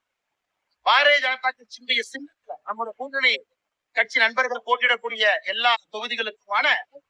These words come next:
வேட்பாளரை அறிவித்திருக்கின்றோம். அதே நேரத்துல நம்முடைய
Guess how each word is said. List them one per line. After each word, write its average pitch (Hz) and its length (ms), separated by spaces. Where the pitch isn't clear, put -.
வேட்பாளரை 240 560
அறிவித்திருக்கின்றோம். 226 760
அதே 262 180
நேரத்துல 269 340
நம்முடைய 247 320